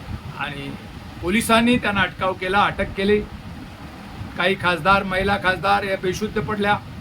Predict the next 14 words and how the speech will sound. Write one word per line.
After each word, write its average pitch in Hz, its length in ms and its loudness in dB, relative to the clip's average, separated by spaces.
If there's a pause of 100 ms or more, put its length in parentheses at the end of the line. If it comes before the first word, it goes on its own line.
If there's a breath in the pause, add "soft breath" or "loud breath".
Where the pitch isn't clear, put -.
(1400)
आणि 190 380 2 (1300)
भारतीय 202 600 4 (2250)
या 151 560 2 (200)
देशामध्ये, 185 560 0 (520)
भारतामध्ये 202 760 2
प्रथमच 214 560 0
अशी 190 220 0
घटना 147 340 -4
घडली 123 280 -8 (800)
आणि 170 220 2
सर्वत्र 185 640 0 (1700)
एकदम 202 480 6
चर्चा 196 460 0
झाली. 214 260 0